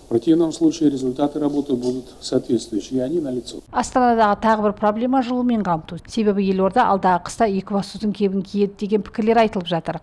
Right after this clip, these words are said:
Speaker 2: Қаладағы жылу электр орталықтары тозған, ал үшінші станцияның құрылысы тым ұзаққа созылып кетті.
Speaker 1: Астананы жылумен қамтамасыз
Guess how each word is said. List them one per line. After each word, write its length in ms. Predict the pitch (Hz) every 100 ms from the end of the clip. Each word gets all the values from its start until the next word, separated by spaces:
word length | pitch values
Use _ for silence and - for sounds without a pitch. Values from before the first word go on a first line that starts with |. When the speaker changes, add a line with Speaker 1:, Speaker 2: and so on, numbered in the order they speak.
| -
Speaker 2:
Қаладағы 460 | 202 208 190 180 180
жылу 220 | 208 214
электр 380 | 190 196 196 180
орталықтары 500 | 185 185 175 - 202 -
тозған, 460 | 220 226 214 165 -
ал 160 | 190 220
үшінші 340 | - 208 220
станцияның 480 | 208 226 220 240 233 -
құрылысы 400 | 247 240 262 247 - -
тым 220 | - 240
ұзаққа 340 | 208 170 - 170
созылып 400 | - 180 175 -
кетті. 380 | 165 - 156 147 - -
Speaker 1:
Астананы 640 | - 131 - 135 131 151 156
жылумен 560 | 120 131 135 151 131 - -
қамтамасыз 580 | 127 120 127 127 120 143